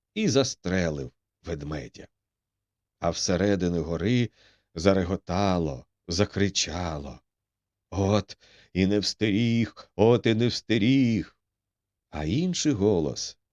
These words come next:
відповів: «Звідки мені було знати, що в нього є баклага з водою?» Пер оббілував ведмедя, пригорнув м'ясо камінням,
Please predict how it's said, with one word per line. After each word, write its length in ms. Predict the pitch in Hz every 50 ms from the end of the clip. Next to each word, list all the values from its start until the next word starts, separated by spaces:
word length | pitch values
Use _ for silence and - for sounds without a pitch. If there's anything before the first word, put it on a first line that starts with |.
| _ _
відповів: 800 | - 78 92 - - _ 104 104 95 80 76 69 67 67 - - _ _ _ _ _ _ _ _ _ _ _ _ _ _ _ -
«Звідки 680 | 82 76 - - 73 78 85 90 85 - - - - 87
мені 220 | 82 85 80 87
було 240 | 82 80 85 90 87
знати, 680 | 80 - 78 73 76 90 90 82 78 - - 85 80 - _ _ - _ _ _ _ _ _
що 280 | - - - 95 92
в 40 | 87
нього 280 | 87 101 113 95 95 95
є 160 | 95 98 92
баклага 760 | 87 98 95 - _ 85 82 85 90 92 82 87 87 85 85 - _ _ _ -
з 160 | 80 80 80
водою?» 760 | 87 90 98 92 - 95 95 90 78 69 67 69 67 - - _ _ _ _ _ _ _ _ _ _ _ _ _ _ _ _ _ _ _ _ _
Пер 400 | - 131 180 98 95 90 - - _ _ _ _ _ _ _
оббілував 800 | 80 82 78 76 73 90 95 101 104 95 120 151 160 151 113
ведмедя, 800 | 85 87 82 69 71 73 87 117 131 127 117 104 98 95 90 87 - _ _ _ _ _ _ _ _ _ _ -
пригорнув 640 | 98 120 113 110 139 147 147 160 185 208 202 160
м'ясо 580 | 110 87 78 85 101 113 107 90 - - 82 73
камінням, 720 | - - 73 69 90 135 175 160 151 143 139 139 131 127